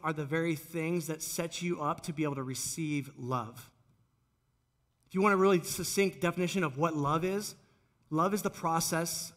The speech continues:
of meeting needs. And where there is no need, there can be no love.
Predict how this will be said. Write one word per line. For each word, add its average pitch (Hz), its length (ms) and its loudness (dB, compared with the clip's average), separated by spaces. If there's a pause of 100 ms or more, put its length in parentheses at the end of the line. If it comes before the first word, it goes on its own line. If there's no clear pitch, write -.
of 139 120 -8
meeting 139 500 0
needs. 127 480 -6 (720)
And 160 100 0
where 170 140 6
there 170 120 4
is 180 240 0
no 175 220 4
need, 240 600 4
there 208 120 4
can 208 200 2
be 185 300 4
no 170 220 4
love. 143 560 -2